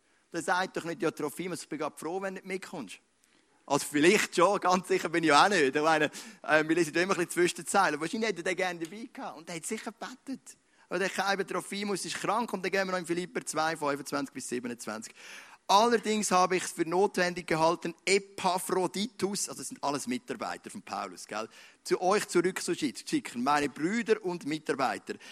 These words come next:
der Seite an Seite mit mir für den Glauben gekämpft hat.“ Also der,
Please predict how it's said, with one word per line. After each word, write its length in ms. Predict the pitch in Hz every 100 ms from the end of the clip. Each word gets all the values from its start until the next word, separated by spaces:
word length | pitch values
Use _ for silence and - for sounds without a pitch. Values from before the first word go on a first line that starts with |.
| - _ -
der 160 | 165 156
Seite 460 | 170 185 202 190
an 140 | 175 165
Seite 440 | 165 175 185 170
mit 160 | 165 156
mir 240 | 170 180
für 140 | 165
den 100 | 151
Glauben 460 | 135 135 147 175 170
gekämpft 540 | 160 - 135 135 -
hat.“ 220 | 95 80 -
Also 180 | -
der, 100 | 117